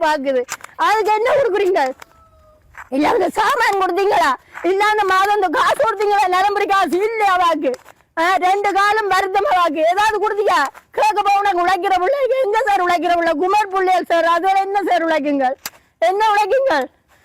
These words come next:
ஆரையும் நான் இப்ப எந்த குடும்பத்தை தான் நான் பாக்குறேன். என்ன அப்படியான ஜி எஸ் சிவா பேந்தர்களுக்கு ஜி எஸ் பத்தி கதைக்கு நம்ம நிறைய பேர் ஜி எஸ் பத்தி அனுசரிக்க இருக்கு. ஜி எஸ் இந்த சோழன் விற்க, ஜி எஸ் இந்த பைத்தங்காய் விற்க, ஜி எஸ் கொடுக்குற அரிசி விற்க தான் இந்த கொஞ்சம் பேர் இருக்கிறான்.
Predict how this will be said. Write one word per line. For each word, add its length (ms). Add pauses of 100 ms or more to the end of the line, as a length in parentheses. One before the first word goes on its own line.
(180)
ஆரையும் 480
நான் 300
இப்ப 180 (100)
எந்த 280
குடும்பத்தை 480
தான் 180
நான் 260
பாக்குறேன். 420
என்ன 200 (580)
அப்படியான 540
ஜி 160
எஸ் 180
சிவா 320 (420)
பேந்தர்களுக்கு 600
ஜி 160
எஸ் 280
பத்தி 220
கதைக்கு 340
நம்ம 280
நிறைய 340
பேர் 160
ஜி 160
எஸ் 280
பத்தி 240
அனுசரிக்க 600
இருக்கு. 240 (280)
ஜி 140
எஸ் 160
இந்த 240
சோழன் 400
விற்க, 340
ஜி 120
எஸ் 180
இந்த 180
பைத்தங்காய் 520
விற்க, 240
ஜி 140
எஸ் 220
கொடுக்குற 380
அரிசி 200
விற்க 180
தான் 200
இந்த 140
கொஞ்சம் 240
பேர் 120
இருக்கிறான். 380